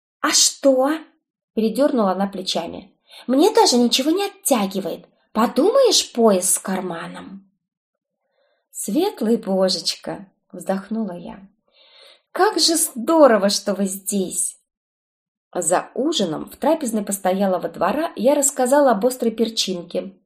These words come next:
странном исчезновении образцов и прочих причудах. О том, что ввалилась с обвинениями в контору торгового дома,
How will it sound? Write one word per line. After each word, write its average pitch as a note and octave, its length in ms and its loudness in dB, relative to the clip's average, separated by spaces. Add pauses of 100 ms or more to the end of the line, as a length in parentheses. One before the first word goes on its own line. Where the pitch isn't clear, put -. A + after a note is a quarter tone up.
(380)
странном C4+ 500 0
исчезновении E3+ 720 -4
образцов D#3+ 800 -6
и F#3+ 80 -6
прочих A3+ 420 -6
причудах. - 640 -12 (720)
О C4 120 4
том, G4+ 280 0
что - 260 -4
ввалилась G3 600 0
с - 60 -4
обвинениями F3+ 680 -4
в E3+ 100 -14
контору E3 480 -4
торгового D#3 640 -2
дома, B3+ 520 0